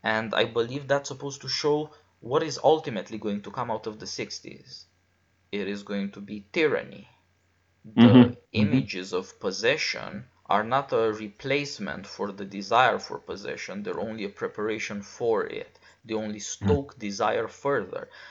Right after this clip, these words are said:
Speaker 1: The desire fundamentally cannot be satisfied. It can only be desire. Being desirous is what it means. Like this guy, whatever he captures, he wants more.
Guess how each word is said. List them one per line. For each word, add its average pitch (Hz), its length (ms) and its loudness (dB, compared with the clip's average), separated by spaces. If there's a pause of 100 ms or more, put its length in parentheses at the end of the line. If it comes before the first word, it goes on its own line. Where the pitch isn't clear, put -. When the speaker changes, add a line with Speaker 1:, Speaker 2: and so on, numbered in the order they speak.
(140)
Speaker 1:
The 98 100 -10
desire 123 460 0
fundamentally 135 840 -2
cannot 139 420 -6
be 98 60 -12
satisfied. 98 760 -2
It 110 100 -14
can 120 140 -8
only 131 200 -6
be 110 200 -10
desire. 113 640 0 (560)
Being 127 460 -8
desirous 127 760 -2 (140)
is 95 260 -6
what 92 260 -2
it - 280 -16
means. 76 720 -8 (280)
Like 95 220 -6
this 160 240 0
guy, 80 260 2
whatever 127 380 2
he 123 120 -12
captures, 135 520 -2
he 143 80 -10
wants 127 280 -6
more. 120 440 -4